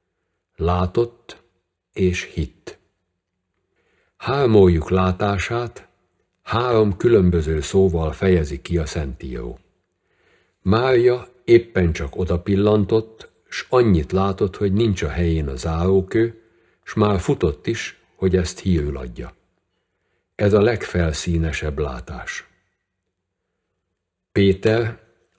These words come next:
alaposan szemügyre vett mindent, s közben gondolkozott, de nem tudta megfejteni a rejtélyt, hova lehetett Jézus teste. Az itt használt szó az alapos vizsgálódást fejezi ki.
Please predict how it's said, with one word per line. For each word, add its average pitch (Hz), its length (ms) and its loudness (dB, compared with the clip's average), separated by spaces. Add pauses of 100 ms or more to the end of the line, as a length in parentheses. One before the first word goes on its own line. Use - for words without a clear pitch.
alaposan 98 640 4
szemügyre 80 560 2
vett 73 200 -8
mindent, 90 640 -4 (380)
s - 140 -16
közben 107 460 4
gondolkozott, 90 1040 2 (140)
de 90 180 -2
nem 113 240 2
tudta 85 320 -6
megfejteni 80 720 -2
a 71 100 -6
rejtélyt, 85 720 0 (440)
hova 110 320 -4
lehetett 87 520 -2
Jézus 82 440 -2
teste. - 480 -12 (920)
Az 85 220 -6
itt - 160 -8
használt 80 560 -2
szó 113 360 0 (180)
az 80 240 -6
alapos 98 500 0
vizsgálódást 71 1120 -4
fejezi 67 500 -8
ki. - 180 -14